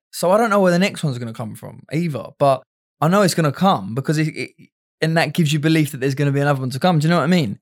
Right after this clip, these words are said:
So you just shoot your shot, you know, and, and it could be from a feature, or it could be from your own song, it could be from a video that goes viral, it could be whatever, and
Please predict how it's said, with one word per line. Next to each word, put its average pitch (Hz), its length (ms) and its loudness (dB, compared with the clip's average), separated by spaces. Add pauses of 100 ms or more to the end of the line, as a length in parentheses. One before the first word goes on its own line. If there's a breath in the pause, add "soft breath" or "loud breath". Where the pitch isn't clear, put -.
(120)
So 147 140 -2
you 233 80 -2
just 240 160 0
shoot 233 200 0
your 175 100 -4
shot, 240 420 0
you 202 140 -2
know, 196 140 2
and, 196 140 0
and 170 140 0
it 170 100 -2
could 208 140 -2
be 196 120 2
from 190 160 0
a 170 40 4
feature, 208 460 0
or 123 200 2
it - 60 -8
could - 180 -2
be 180 120 2
from 165 200 -2
your 180 120 2
own 190 180 4
song, 135 260 0
it 98 60 -8
could 170 140 0
be 165 120 2
from 160 200 0
a 160 40 4
video 160 400 4
that 107 60 -6
goes 113 220 -8
viral, 104 460 -8
it - 80 -12
could 160 160 -6
be 156 100 -4
whatever, 151 560 0
and 127 200 -2